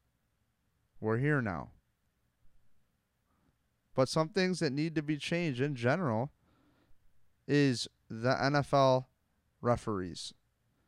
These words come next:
It is a joke. And I'm really, really, really disappointed that we look forward to, to watching football all year long. All year long.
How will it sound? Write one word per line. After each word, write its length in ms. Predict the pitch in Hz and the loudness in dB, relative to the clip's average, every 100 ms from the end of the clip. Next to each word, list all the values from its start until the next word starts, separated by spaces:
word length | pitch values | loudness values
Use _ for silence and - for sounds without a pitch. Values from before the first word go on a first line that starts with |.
| _ | _
It 140 | - 120 | -6 0
is 160 | 131 | 2
a 80 | 131 | 0
joke. 560 | 123 113 113 101 - - - _ _ _ _ _ _ _ - - - - - - - _ _ _ _ _ _ _ | -2 -2 0 0 -2 -18 -20 _ _ _ _ _ _ _ -20 -20 -20 -20 -20 -20 -20 _ _ _ _ _ _ _
And 100 | 131 | 0
I'm 160 | 143 139 | 2 4
really, 500 | 175 175 143 123 117 _ _ _ _ _ _ _ _ - | 6 8 6 4 0 _ _ _ _ _ _ _ _ -12
really, 720 | 120 151 160 139 117 107 104 - _ - - - | 0 6 8 8 6 0 -6 -16 _ -20 -20 -10
really 640 | 117 131 131 113 107 101 - _ _ _ | 0 4 6 4 0 -4 -10 _ _ _
disappointed 720 | 127 117 113 131 143 117 95 82 - | -4 -4 -4 -2 0 0 -4 -8 -4
that 180 | 107 78 | -2 -2
we 220 | 113 110 - - - _ _ _ _ | -4 -4 -8 -16 -20 _ _ _ _
look 220 | 135 151 | 0 0
forward 460 | - 170 180 127 113 | 0 0 2 2 2
to, 120 | 117 | -4
to 160 | - 139 | -2 -4
watching 380 | 131 170 190 | -2 -2 -4
football 580 | 165 - 220 - 95 104 - - _ _ _ _ _ _ | -6 -4 -2 -2 -4 -6 -14 -20 _ _ _ _ _ _
all 360 | - 175 190 196 | -4 2 4 4
year 480 | 165 123 131 131 120 | 2 2 4 4 0
long. 400 | - 95 90 76 90 _ _ _ _ _ - - - - _ _ _ _ | -6 -6 -4 -6 -12 _ _ _ _ _ -20 -20 -20 -20 _ _ _ _
All 180 | 160 170 | 2 4
year 160 | 170 | 4
long. 260 | 170 151 92 | 2 0 -2